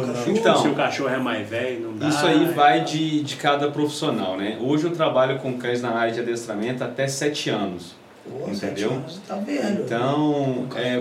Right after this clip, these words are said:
Speaker 3: por
Speaker 2: já
Speaker 3: quê?
Speaker 2: é velho.
Speaker 3: Um cachorro depois de sete anos, ele entra na fase ali de, é, idoso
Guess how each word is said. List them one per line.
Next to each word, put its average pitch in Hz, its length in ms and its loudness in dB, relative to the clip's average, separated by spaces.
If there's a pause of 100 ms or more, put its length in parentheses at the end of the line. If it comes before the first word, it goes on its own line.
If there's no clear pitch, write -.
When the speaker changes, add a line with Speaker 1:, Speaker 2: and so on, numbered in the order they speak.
(120)
Speaker 3:
por 156 140 2
Speaker 2:
já 151 80 2
Speaker 3:
quê? 131 100 -2
Speaker 2:
é 110 180 4
velho. 139 140 -2
Speaker 3:
Um 151 40 2
cachorro 151 460 2
depois 143 380 2
de 139 80 -6
sete 131 300 -2
anos, 127 200 0
ele 123 140 2
entra 123 180 -2
na 123 140 0
fase 110 360 -2
ali 110 140 -4
de, 101 460 -2 (340)
é, - 120 0
idoso 127 580 0